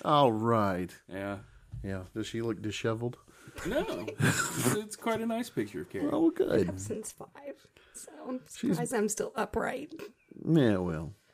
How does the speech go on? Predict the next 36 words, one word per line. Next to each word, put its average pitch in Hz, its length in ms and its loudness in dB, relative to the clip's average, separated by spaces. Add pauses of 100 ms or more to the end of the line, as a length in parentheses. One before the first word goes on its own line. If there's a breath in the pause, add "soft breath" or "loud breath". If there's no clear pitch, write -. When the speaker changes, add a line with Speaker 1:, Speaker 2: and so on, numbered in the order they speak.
(760 soft breath)
Speaker 2:
So 139 220 4
anyway, 117 480 6
since 101 260 -6
Chad's 123 340 2
struggling, 98 640 -4
I'll 98 160 0
take 98 300 -6
this, 101 260 -4
uh, 95 220 0
show 101 300 0
over 95 280 0
here 110 240 4
and 104 140 0
say, 107 240 0
yeah, 127 220 6
go 139 120 4
to 135 60 2
paranormalguys 147 720 2
dot 147 260 0
com. 151 380 0
You 110 100 -2
can 95 240 -6
listen 104 240 -2
to 104 80 0
the 98 80 -4
show, 143 340 2
see 151 240 -2
pictures, 143 560 0
all 113 160 4
that 120 200 2
good 117 180 4
stuff. 98 320 0
Send 104 220 -4
us 98 140 -6
an 104 120 -2
email. 107 540 2